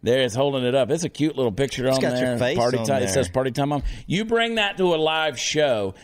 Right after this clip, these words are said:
Speaker 1: Show that to Steve Powell. He will sell you merchandise for twenty percent off. That's the deal.
Speaker 2: Twenty percent? Dang,
Speaker 1: Twenty percent
Speaker 2: that's
Speaker 1: off.
Speaker 2: a good
Speaker 1: So
Speaker 2: deal.
Speaker 1: if you wanna buy some shirts at the show, uh, twenty percent off. No, that's the deal is you're paying more for the coin. And I have people say, "Well, why would I pay more than spot price for silver?"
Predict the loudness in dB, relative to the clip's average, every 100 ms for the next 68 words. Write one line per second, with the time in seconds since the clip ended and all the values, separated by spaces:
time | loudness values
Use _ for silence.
0 | -8 -2 0 0 -2 -4 -6 -4 -4 0
1 | 4 4 2 0 0 -2 -4 -2 2 2
2 | 0 -2 0 0 0 -2 0 2 2 -4
3 | -10 -4 -2 0 -2 -2 0 0 -4 -10
4 | -20 -6 -2 0 0 0 0 0 -2 -4
5 | -4 -2 0 2 0 -2 0 0 0 0
6 | -4 -2 -2 0 0 2 2 0 0 0
7 | 0 -2 -6 -2 0 0 -2 -6 -4 0
8 | 2 2 -2 -6 _ _ -14 -12 -6 0
9 | 2 0 -2 -2 -2 -2 0 0 0 -2
10 | -6 -10 0 2 2 0 0 -2 0 0
11 | 0 0 -2 0 0 0 0 0 0 -2
12 | 0 0 0 0 0 0 0 -2 0 0
13 | 2 2 2 0 -2 0 0 0 -2 -4
14 | -6 -2 -2 -2 0 0 0 -8 0 0
15 | 0